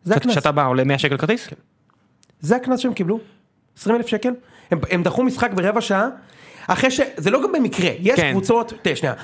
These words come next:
Speaker 1: גם מכבי פעם לא עלו למגרש בזמן, וגם ביתר לא עלו במגרש בזמן.
Speaker 2: מה, שנה שעברה היה באשדוד שלושים וחמש דקות, ראיתי שששו הזכיר
Speaker 1: שלושים וחמש דקות איחור, מה פתאום?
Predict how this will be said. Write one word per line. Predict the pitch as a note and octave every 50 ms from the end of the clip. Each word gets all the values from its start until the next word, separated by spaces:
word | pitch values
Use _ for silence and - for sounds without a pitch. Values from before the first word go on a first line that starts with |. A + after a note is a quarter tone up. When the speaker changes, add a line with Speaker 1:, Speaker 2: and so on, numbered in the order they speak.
| - - - -
Speaker 1:
גם | D#3 D3
מכבי | D3 - G3 A3 A3+
פעם | A3+ G3 D#3 D3+ D#3
לא | D3+
עלו | D#3 D#3+
למגרש | D3+ C#3+ C#3 C3+ - C3 A#2
בזמן, | - C3+ A#2 B2+ D3 D3+ D3+ D3 C#3 C3 B2+ B2
וגם | C3+ C3+ C3 B2 A2+
ביתר | B2+ A#2+ - F3 F#3+ G3+
לא | G3
עלו | F#3+ F3+ E3+
במגרש | D#3 D#3+ D3+ C#3+ D3 - D3
בזמן. | C#3 B2 C#3+ D3 C#3+ C3+ C3
Speaker 2:
מה, | D3 C#3+
שנה | - C3+ C3+
שעברה | C3 E3+ D3 D#3+
היה | D#3 D#3
באשדוד | D3 C#3+ C3+ D3+ D3+
שלושים | - C#3 A2+ D#3+ D#3+
וחמש | D#3 D#3 C#3+ A#2+
דקות, | A2+ - - G#3+ A3 G3+ - -
ראיתי | D#3 D#3 D3 D#3+
שששו | C#3+ D#3 C#3+ D#3+ D#3 D3 C#3 D#3 C#3+ C3+
הזכיר | B2+ - - D#3
Speaker 1:
שלושים | D#3 D3+ - G#3 E3
וחמש | C#3 C3+ C#3 C3 A#2+
דקות | - C#3 - B2 -
איחור, | A#2 - - A2+ B2+ C3+
מה | A#2
פתאום? | A2+ - - - G#2